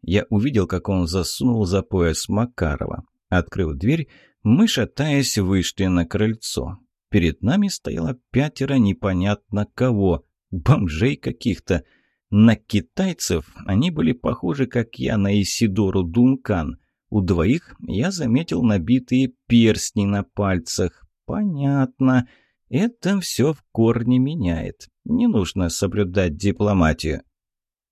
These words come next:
«Где девка?» Сходу начал самый борзый с зубами из белого металла. «Смотри, медведь, этот поц самовар переплавил себе на зубы»,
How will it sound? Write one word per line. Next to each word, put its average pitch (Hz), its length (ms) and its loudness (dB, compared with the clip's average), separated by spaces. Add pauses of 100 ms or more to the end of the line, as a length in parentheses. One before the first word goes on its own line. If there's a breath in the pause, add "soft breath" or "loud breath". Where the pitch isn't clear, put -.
(360)
«Где 92 560 2
девка?» 131 720 0 (340)
Сходу 143 560 -2
начал 104 340 0
самый 87 400 0
борзый 101 560 0
с 82 60 -2
зубами 92 540 0
из 87 180 -2
белого 87 400 -2
металла. 92 640 0 (1040)
«Смотри, 185 640 2
медведь, 139 800 2 (160)
этот 110 480 -2
поц 185 380 -2
самовар 151 720 0
переплавил 107 840 0
себе - 400 -4
на - 220 0
зубы», 92 540 0